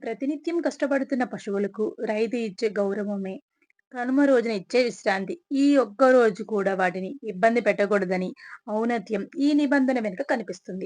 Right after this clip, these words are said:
అంతేకాకుండా భోగి, సంక్రాంతి పండుగ హడావుడిలో గడిచిపోతుంది. అందరూ కలిసి సరదాగా గడిపేందుకు కూడా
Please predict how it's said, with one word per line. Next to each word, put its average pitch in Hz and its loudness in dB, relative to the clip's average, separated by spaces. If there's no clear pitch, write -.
అంతేకాకుండా 214 -6
భోగి, 208 -4
సంక్రాంతి 208 -2
పండుగ 196 -2
హడావుడిలో 196 0
గడిచిపోతుంది. 190 -2
అందరూ 220 2
కలిసి 262 0
సరదాగా 208 -2
గడిపేందుకు 202 -2
కూడా 185 -4